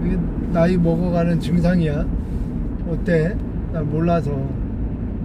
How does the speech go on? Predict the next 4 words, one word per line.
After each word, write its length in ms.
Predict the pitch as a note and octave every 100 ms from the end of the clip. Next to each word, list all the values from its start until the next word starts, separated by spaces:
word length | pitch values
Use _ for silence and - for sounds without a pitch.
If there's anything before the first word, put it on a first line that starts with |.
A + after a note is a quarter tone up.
| - - - - - -
이런 300 | D#3 F3+ F3
경험은 440 | D3+ E3 E3 E3
처음이라 500 | - F3+ F#3+ F3 D3+
뭐 300 | C#3+ D#3+ F3+